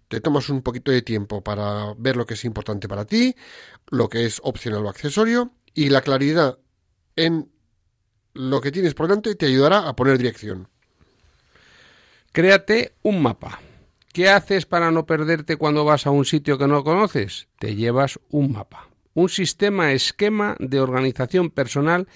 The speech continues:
Speaker 2: que te ofrezca las mismas funciones que un mapa. Esto te va a permitir saber dónde estás, hacia dónde te qui-, eh, te quieres dirigir, cómo puedes ir a donde quieres ir,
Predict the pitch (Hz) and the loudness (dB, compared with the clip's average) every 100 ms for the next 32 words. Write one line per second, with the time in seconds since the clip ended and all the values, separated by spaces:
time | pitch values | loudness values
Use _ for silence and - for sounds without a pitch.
0 | - _ _ - 151 135 151 139 185 185 | -20 _ _ -2 0 2 2 2 2 0
1 | - 135 131 127 180 175 175 - 156 147 | 0 -2 0 0 0 0 -2 -2 -2 0
2 | 196 202 190 - 151 147 110 - - - | 0 2 0 0 2 2 2 -4 -16 -20
3 | _ _ - - - - _ - - - | _ _ -20 -20 -20 -20 _ -4 -2 0
4 | 220 - 123 120 - 127 131 127 151 - | -2 -2 0 0 2 2 2 0 -2 0
5 | 147 165 - _ _ - 110 127 131 151 | 2 2 0 _ _ -8 0 2 4 2
6 | - 208 254 - - _ _ - 139 104 | 2 2 0 -6 -14 _ _ 2 2 4
7 | 131 135 175 170 123 - 110 - - - | 2 4 4 4 2 -2 -4 -6 -16 -8
8 | 135 120 110 107 98 160 135 104 139 151 | -4 -2 -2 -6 -2 0 2 0 0 0
9 | - 196 226 _ _ _ _ _ 208 240 | 0 -2 -4 _ _ _ _ _ 4 6
10 | 175 - 208 175 143 220 180 - 120 117 | 6 4 4 4 2 0 0 -2 0 2
11 | 113 110 107 143 160 151 202 226 | 2 0 0 0 2 0 -2 -4